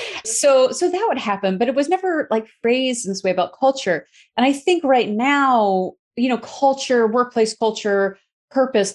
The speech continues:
all of this is on all of our minds in a way that isn't, like, totally new, but is, it's,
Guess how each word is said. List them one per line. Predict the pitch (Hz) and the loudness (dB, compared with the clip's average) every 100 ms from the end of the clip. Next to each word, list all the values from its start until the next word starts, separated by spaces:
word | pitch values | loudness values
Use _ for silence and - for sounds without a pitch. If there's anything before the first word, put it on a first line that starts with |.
| - | 0
all | 269 330 262 | 2 2 0
of | 190 | 0
this | 175 196 | -2 -2
is | 180 | -4
on | 175 - | -4 0
all | 175 190 | 0 0
of | 165 | -2
our | 156 | -4
minds | 143 202 415 415 392 - _ _ - | -6 -6 -6 -8 -10 -16 _ _ -4
in | 226 | 0
a | 226 | 0
way | 220 226 220 214 214 202 196 _ 190 | 2 2 2 2 2 -2 -6 _ -4
that | 226 | -2
isn't, | - 330 226 | 0 0 0
like, | 196 180 - | 0 -2 -10
totally | - 254 302 349 359 359 | -4 0 2 4 2 2
new, | 359 359 359 359 - _ _ | 0 2 0 -2 -6 _ _
but | 208 240 220 | 0 2 2
is, | 220 202 202 190 247 | 2 2 -2 -6 -8
it's, | 240 | -4